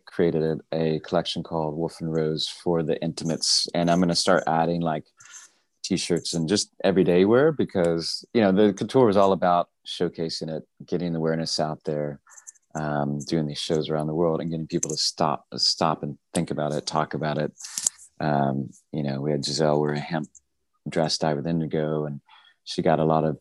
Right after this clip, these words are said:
coverage with that. Like, "Giselle wears hemp." So that was a good, nice synergy of, of showcasing, hey, you can do things differently. So,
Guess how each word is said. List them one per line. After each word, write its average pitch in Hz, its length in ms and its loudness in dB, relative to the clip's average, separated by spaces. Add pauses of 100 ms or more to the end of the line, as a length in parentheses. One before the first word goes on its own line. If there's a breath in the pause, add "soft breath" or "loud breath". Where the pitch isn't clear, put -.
coverage 85 400 2
with 78 100 -2
that. 78 300 -2
Like, 73 180 -12
"Giselle 98 320 -4
wears 95 260 -2
hemp." 113 280 -2
So - 100 0
that 92 80 6
was 85 120 2
a 85 40 0
good, 82 420 2 (440)
nice 85 560 2 (120)
synergy 82 600 0
of, 76 140 -4 (140)
of 76 100 -6
showcasing, 78 760 0
hey, 90 100 2
you 80 120 0
can 82 100 -4
do 85 120 4
things 78 280 -4
differently. 76 420 -2
So, 95 320 4